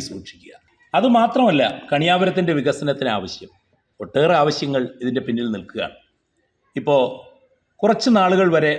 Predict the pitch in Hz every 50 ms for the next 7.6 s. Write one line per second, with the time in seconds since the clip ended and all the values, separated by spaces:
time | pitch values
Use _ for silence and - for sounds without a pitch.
0 | - 139 147 151 160 151 147 139 143 151 156 156 156 160 160 147 139 131 120 -
1 | - 143 127 117 110 107 104 104 - - - - - _ - 117 120 120 123 120
2 | - - 131 120 151 - - - - - 117 - - 117 92 87 - _ _ _
3 | _ _ _ _ _ _ _ _ _ - 180 185 180 165 151 147 143 143 135 139
4 | 135 139 139 120 123 113 113 120 131 156 156 151 143 - 120 107 - - - -
5 | - _ _ _ _ _ _ _ _ _ _ _ _ _ _ _ _ - 202 196
6 | 233 214 202 175 156 - - - 180 180 185 180 170 165 170 175 - 202 185 170
7 | 165 165 127 160 151 139 139 131 147 139 135